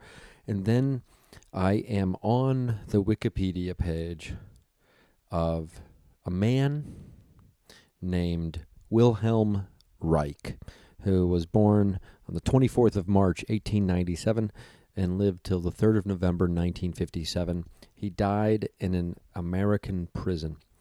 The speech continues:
He was an Austrian psychoanalyst, author of several influential books. Uh,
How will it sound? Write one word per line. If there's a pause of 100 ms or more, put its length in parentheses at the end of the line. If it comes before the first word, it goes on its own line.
(420)
He
was
an
Austrian
psychoanalyst, (460)
author
of
several
influential
books. (520)
Uh,